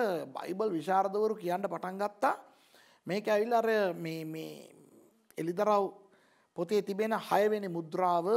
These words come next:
ඒකේ තිබෙන වසංගතය කියලා. ඉතින් මේ මාසෙකට විතර වගේ උඩදී මම දේශනාවක් කරලා ඒකේ මම පෙන්නුවා කොහොමද අවුරුදු දෙදහක් තිස්සේ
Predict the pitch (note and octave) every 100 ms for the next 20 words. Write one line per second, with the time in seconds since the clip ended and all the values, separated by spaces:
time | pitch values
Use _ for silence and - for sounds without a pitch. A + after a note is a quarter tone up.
0 | A3 F3 F#3 G3 F#3+ F#3 F#3 E3+ D3+ F3
1 | D3+ C#3+ D3+ A#2+ A2+ - - B2 F3+ G3+
2 | F#3+ G3 F#3+ F#3 F3 F3 F3 E3+ D#3 E3
3 | E3+ E3 D3+ E3 C4 - _ _ _ _
4 | C#3 E3 D#3 C#3+ C#3 D3+ D3+ D#3 D#3+ D#3+
5 | F#3 C#4 - _ _ _ - D#3 F#3+ F#3
6 | F#3 D#3+ E3+ F#3 D3+ D#3 F#3 D3 E3 G3
7 | E3+ D#3+ D#3 F#3 G#3+ D#3+ D3+ E3 F#3 -
8 | A3+ - A3+ A3+